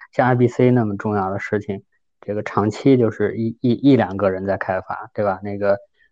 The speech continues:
嗯，大叔可能知道，原来 Jack 做过，在 Jack 之前还有一个韩国人，对吧？后来还有那个季寒这样做过，就是，就是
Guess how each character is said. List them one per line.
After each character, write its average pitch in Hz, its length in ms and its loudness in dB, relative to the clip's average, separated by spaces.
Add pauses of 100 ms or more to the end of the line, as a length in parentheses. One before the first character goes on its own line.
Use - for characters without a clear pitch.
(120)
嗯， 110 260 -8
大 117 160 2
叔 123 140 0
可 113 80 2
能 101 100 -6
知 104 100 0
道， 101 120 0
原 101 120 -4
来 104 160 -2 (160)
Jack 110 380 0
做 - 220 -10
过， 113 100 -10
在 107 140 0
Jack 131 320 2
之 110 120 -2
前 104 220 -6
还 101 120 -2
有 98 80 -4
一 101 40 -4
个 101 60 -6
韩 98 280 -6
国 107 180 0
人， 107 260 -12
对 95 100 -4
吧？ 90 80 -8
后 110 160 -2
来 101 140 2
还 104 100 -2
有 101 160 -2 (340)
那 104 120 -4
个 - 20 -4
季 104 180 -2
寒 98 460 -2
这 110 60 -4
样 98 120 -2
做 98 200 -4
过， - 100 -14 (120)
就 107 100 -2
是， 107 160 -4 (420)
就 - 120 2
是 - 160 -4